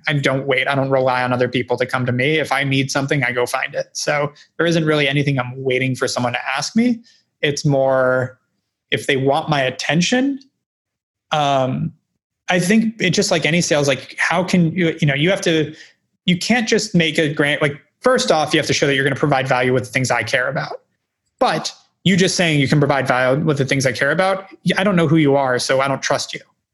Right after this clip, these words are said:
And that, that's a part of it too. So you have to build trust and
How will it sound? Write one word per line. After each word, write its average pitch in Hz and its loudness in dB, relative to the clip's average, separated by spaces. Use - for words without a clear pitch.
And 160 4
that, 151 -2
that's 156 0
a 160 0
part 147 2
of 131 2
it 127 -2
too. 143 -2
So - -2
you 147 2
have 190 0
to 180 2
build 165 2
trust 160 -2
and 175 2